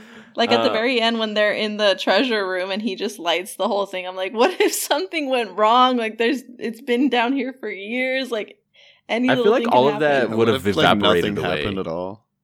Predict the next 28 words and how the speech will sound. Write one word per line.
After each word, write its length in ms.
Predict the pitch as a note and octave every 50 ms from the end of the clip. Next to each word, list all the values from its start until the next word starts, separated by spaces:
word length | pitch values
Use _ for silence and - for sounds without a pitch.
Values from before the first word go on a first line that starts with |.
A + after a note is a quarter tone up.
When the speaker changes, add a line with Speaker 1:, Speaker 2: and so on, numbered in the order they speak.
| _ _ _ _
Speaker 1:
<laughs> 20 |
Speaker 3:
I 500 | E4 - - - F4+ - - F4+ - A2+
know, 160 | B2 C3 B2
that's 140 | A#2 A#2+ B2 C#3
what 100 | C3+ C#3
I 40 |
was 160 | C#3 C3+ B2 -
thinking. 320 | - A#2 G#2+ - A2 G2+
Like, 300 | G2 G2 F#2 - _ - -
would 160 | G2 G#2 A2
it 100 | C3 -
be 80 | - D3+
still, 440 | C#3+ - - - - B2+ C3+ B2 G#2 _ _ _ _ _
would 140 | - G2+ G#2
it 60 | A2+
be 100 | A2+ B2
good? 320 | G2+ F#2+ G#2+ G#2 A2+ - -
Like, 200 | G#2 G#2 F#2+ -
would 300 | - A2 A2 A#2 G#2+ - - - -
moisture, 520 | F#2+ F#2+ F#2+ G2 - - - - A#2+ A#2
like, 200 | A2 A2 G#2+ -
fuck 260 | - - A2 A2 -
it 100 | A2+ A2
up 360 | A2 A2+ A2+ A2+ A2 _ _ G2
or 160 | F#2+ F#2 F2+
whatever? 500 | F2+ F#2 F#2+ F#2+ G2+ G#2+ A2 A2 A#2+ A#2+ _ _ _ _
Speaker 2:
Like, 460 | - F#2 G2 B2 A#2 G2+ G2 F#2+ E2+ -
dust? 540 | - G2+ A#2+ D3 D3 - - - - -